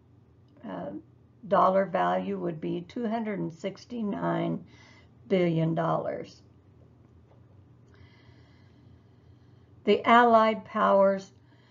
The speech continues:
were all indebted to the United States because of borrowing money, buying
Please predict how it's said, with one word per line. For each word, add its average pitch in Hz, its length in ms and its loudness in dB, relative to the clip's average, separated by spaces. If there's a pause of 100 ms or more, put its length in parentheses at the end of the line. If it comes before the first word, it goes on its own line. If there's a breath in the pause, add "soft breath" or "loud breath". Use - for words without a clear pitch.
(260 soft breath)
were 196 240 -6
all 220 320 6
indebted 226 600 -4
to 214 120 -14
the 190 100 -8
United 180 500 -6
States 208 600 -6 (2500 soft breath)
because 180 640 4 (120)
of 160 400 4 (600)
borrowing 160 600 4
money, 208 480 0 (600 soft breath)
buying 170 720 0